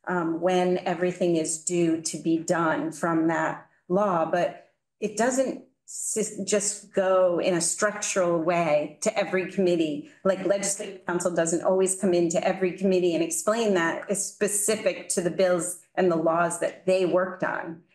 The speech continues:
Um, some committee chairs encourage it and go ask for it,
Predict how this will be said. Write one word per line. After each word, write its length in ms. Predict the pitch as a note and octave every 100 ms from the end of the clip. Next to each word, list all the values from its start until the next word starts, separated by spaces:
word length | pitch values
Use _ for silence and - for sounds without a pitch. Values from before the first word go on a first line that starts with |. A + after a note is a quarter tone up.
| _ -
Um, 160 | F3+
some 440 | E3 - B3 C4 -
committee 360 | A3+ F#3+ F#3
chairs 760 | F3+ G3+ G#3+ F3+ F3+ F#3 - - _ _ _
encourage 600 | G#3 F#3 - G#3+ G#3+ G#3
it 220 | G3+ G#3
and 140 | F#3 F3
go 240 | F#3+ F3+
ask 480 | F#3 F3+ A3 - -
for 200 | F3 D#3
it, 200 | D#3 D#3+